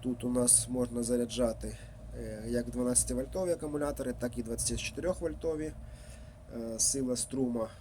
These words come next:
максимальна дванадцять вольт, е, вісім ампер, і якщо двадцять чотири вольти, то чотири ампери. А там у нас зарядочка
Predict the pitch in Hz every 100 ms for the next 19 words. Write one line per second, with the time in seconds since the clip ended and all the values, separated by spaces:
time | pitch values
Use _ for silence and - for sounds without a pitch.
0 | - 113 117 - 127 120 110 107 104 117
1 | 117 113 - 117 110 101 - - - -
2 | - - 110 107 117 190 - 156 147 -
3 | 151 151 147 - - 123 127 131 131 -
4 | - - - - - 120 117 - - 123
5 | 120 113 113 - - 156 151 135 123 120
6 | - - - - 123 110 98 95 - 90
7 | 82 - - - - - - - - -
8 | 101 - 165 160 143 139 120 131 143 127
9 | - 123 117